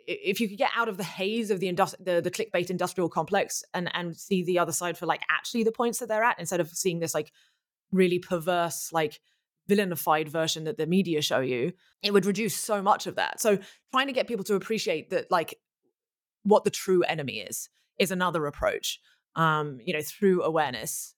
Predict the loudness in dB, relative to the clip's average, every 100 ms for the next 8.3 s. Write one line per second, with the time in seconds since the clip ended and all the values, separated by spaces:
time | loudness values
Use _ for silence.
0 | _ -2 0 0 -2 -4 -4 -4 -4 -10
1 | -12 -16 _ _ _ _ 2 4 2 0
2 | 0 -2 -4 -4 -2 2 2 2 -2 -2
3 | 4 4 4 0 0 -2 -2 -4 0 2
4 | 2 0 -2 -2 2 4 4 0 2 2
5 | 2 -2 0 0 0 -2 -4 -2 -2 0
6 | -2 -8 _ _ _ 0 2 2 -2 0
7 | 2 0 -2 -2 -2 -2 -2 -2 -4 -4
8 | 0 0 -2